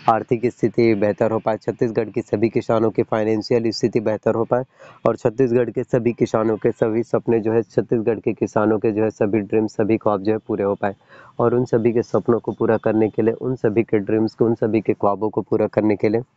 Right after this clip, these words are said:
बीजेपी governments के द्वारा, भारतीय जनता पार्टी की सरकार के द्वारा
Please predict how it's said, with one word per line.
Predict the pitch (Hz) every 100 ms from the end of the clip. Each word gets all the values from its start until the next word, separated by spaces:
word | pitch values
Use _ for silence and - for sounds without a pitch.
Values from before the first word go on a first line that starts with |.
| _ _ - - - -
बीजेपी | 120 107 113 123
governments | 110 110 104 110 -
के | 117
द्वारा, | 104 107 101
भारतीय | 95 95 117
जनता | 107 104 101
पार्टी | 95 101 104
की | 107
सरकार | - 107 - 104
के | 90 107
द्वारा | 101 101